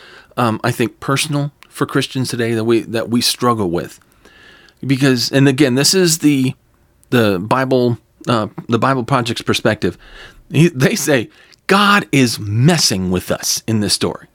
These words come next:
He's trying to turn us on our head in this story, because the question is, are you okay with God loving your enemies? And instead of,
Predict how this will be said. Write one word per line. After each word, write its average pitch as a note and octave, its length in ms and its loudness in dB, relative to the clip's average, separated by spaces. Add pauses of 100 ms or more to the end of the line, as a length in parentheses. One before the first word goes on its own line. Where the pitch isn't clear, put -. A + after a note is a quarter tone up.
(280)
He's C3 200 2
trying G#3+ 340 2
to G3 60 4
turn F3+ 280 0
us - 180 0
on D3+ 160 2
our C3 80 0
head A2+ 300 -2
in G#2 80 -2
this G2 160 -2
story, D#2+ 300 -6 (420)
because C#3+ 440 2 (1300)
the D3 100 0
question G3+ 380 0
is, D#3 200 0
are C3+ 140 0
you D#3 520 0
okay B2 640 -4 (160)
with A2 240 -2
God A2+ 380 -4
loving G#2 340 -4
your A2 160 -4
enemies? E3 440 -4 (1300)
And C#3+ 180 2
instead G3 420 2
of, G3 180 0